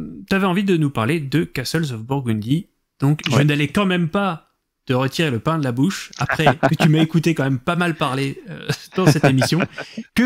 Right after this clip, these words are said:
Speaker 1: veux-tu nous dire sur ce magnifique jeu que je ne connais quasiment pas ?
Speaker 2: Eh ben, euh, déjà, premièrement, euh, je l'ai connu par sa réputation, comme quoi c'était un classique dans le domaine, euh, moche.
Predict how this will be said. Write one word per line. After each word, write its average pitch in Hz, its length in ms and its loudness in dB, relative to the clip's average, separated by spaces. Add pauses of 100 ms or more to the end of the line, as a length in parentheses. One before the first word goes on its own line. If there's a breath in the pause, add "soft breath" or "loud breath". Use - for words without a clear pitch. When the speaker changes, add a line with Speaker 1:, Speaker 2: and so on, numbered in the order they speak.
Speaker 1:
veux-tu 202 200 0
nous 165 80 2
dire 233 200 0
sur - 160 -4
ce 170 100 -2
magnifique 226 440 2
jeu 277 140 0
que 214 100 2
je 165 120 2
ne 180 60 0
connais 233 260 0
quasiment 208 440 0
pas ? 175 340 -6 (920 loud breath)
Speaker 2:
Eh 139 80 8
ben, 165 240 8
euh, 151 300 8
déjà, 156 360 4
premièrement, 185 640 2 (100)
euh, 143 300 2
je 127 160 0
l'ai 139 240 4
connu 175 580 4 (140)
par 143 160 2
sa 165 100 0
réputation, 143 640 0
comme 117 220 -2
quoi 139 140 2
c'était 127 280 -2
un 123 80 0
classique - 580 -2 (480 loud breath)
dans 139 240 4
le 139 140 4
domaine, 156 560 4
euh, 135 160 2
moche. 135 500 0